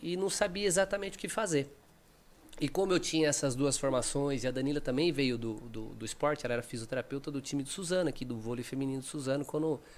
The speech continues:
tinha um time de, de Superliga aqui. A gente, lá no tênis clube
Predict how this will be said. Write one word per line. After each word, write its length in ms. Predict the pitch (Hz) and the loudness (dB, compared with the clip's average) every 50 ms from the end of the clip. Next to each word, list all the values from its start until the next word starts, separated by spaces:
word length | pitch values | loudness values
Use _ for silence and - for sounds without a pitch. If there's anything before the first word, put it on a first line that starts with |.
| - - - | -4 -2 0
tinha 160 | - - 131 | 0 2 0
um 40 | 131 | 0
time 320 | - - 135 135 135 127 | 0 0 2 2 2 0
de, 320 | 120 113 113 113 117 117 117 120 - - | -2 -6 -6 -6 -4 -4 -4 -4 -6 -6
de 140 | - 120 117 | -6 -6 -6
Superliga 560 | - - 123 113 139 143 131 120 117 110 113 | -6 -6 -2 0 0 2 2 0 0 -2 -4
aqui. 200 | 110 - 117 117 - - - - - - - - - - - - - - - - - - - | -4 -6 -10 -12 -12 -16 -20 -20 -20 -20 -18 -18 -18 -18 -18 -18 -20 -20 -20 -20 -14 -2 0
A 80 | 127 | 2
gente, 580 | 127 120 156 160 - - 185 180 180 175 175 170 | 6 6 4 4 4 2 6 8 8 8 8 8
lá 320 | - 151 151 165 175 202 233 | 6 6 8 10 10 10 10
no 120 | 240 226 | 8 6
tênis 400 | 220 - 214 226 240 233 - - | 6 4 2 2 4 4 4 2
clube 680 | - - 175 160 165 165 175 185 170 208 226 240 240 | 4 6 8 8 10 10 8 6 4 2 0 0 -2